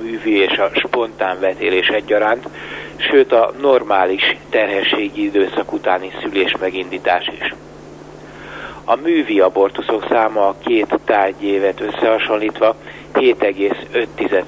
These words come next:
százalékkal csökkent, harminckét ezerről mintegy harmincezerre. A jelentés azonban azt is hozzáteszi, hogy az abszolút csökkenés elsősorban annak tudható be, hogy egyre kevesebb külföldi nő utazik Hollandiába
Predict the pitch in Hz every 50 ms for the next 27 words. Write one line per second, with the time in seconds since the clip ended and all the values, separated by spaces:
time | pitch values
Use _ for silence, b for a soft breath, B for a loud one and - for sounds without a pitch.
0 | - - - 92 92 92 98 92 95 92 87 - - 90 92 - - - 113 104
1 | - - 110 110 120 - B B B B B B - 135 143 151 151 135 123 120
2 | - - - 117 104 - 113 107 107 113 110 110 107 113 117 117 120 - - -
3 | 120 117 113 - 120 107 - - - 113 107 101 98 95 95 92 - 101 101 98
4 | 95 98 92 90 90 92 - - - - - - - B B B B B B B
5 | B B - - 120 135 160 156 131 110 101 101 - 107 107 - - 113 107 110
6 | 107 110 110 107 104 107 - 127 135 123 - - 107 104 104 - 107 107 110 110
7 | 110 101 95 92 - 92 92 - - - 104 104 101 101 104 101 101 95 - -
8 | - - 131 113 - - - - 110 98 92 - - - 110 95 - - 101 95
9 | 98 98 101 95 - B B B B B B B B B 127 123 123 - - 117
10 | 98 - 117 107 104 101 107 104 101 B B B B B B - 131 135 139 127
11 | 107 98 - - - 110 98 - - - 92 87 - 95 90 87 - 98 101 -
12 | - - B B B B B - - 104 104 107 120 147 151 147 117 104 - -
13 | 127 110 110 101 - 110 98 - - - 131 135 131 113 - - 98 92 92 92
14 | 98 95 95 98 98 98 98 95 92 - 98 92 104 92 - - 107 101 98 95
15 | 95 92 92 98 95 95 92 92 92 95 95